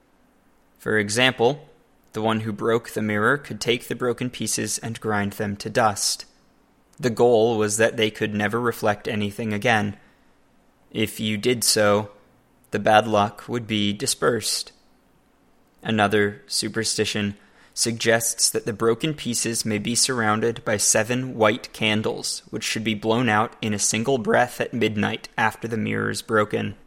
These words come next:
The Romans believed that you could avoid bad luck by burying the broken pieces deep underground.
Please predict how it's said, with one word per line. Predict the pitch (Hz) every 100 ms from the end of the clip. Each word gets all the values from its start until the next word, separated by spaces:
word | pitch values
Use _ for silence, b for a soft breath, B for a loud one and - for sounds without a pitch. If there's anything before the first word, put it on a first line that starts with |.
| _ _ _ _ _ _ _
The | 117 113
Romans | 113 139 135 107 101
believed | - 117 110 110 110 -
that | 123
you | 117
could | 110 113
avoid | 107 104 113 123 120
bad | 117 117 113
luck | 107 127 - -
by | 117
burying | 110 113 113 127 123 123
the | 117
broken | 110 113 110 127
pieces | - 113 113 110 107
deep | 113 113 117
underground. | 110 107 107 120 113 104 107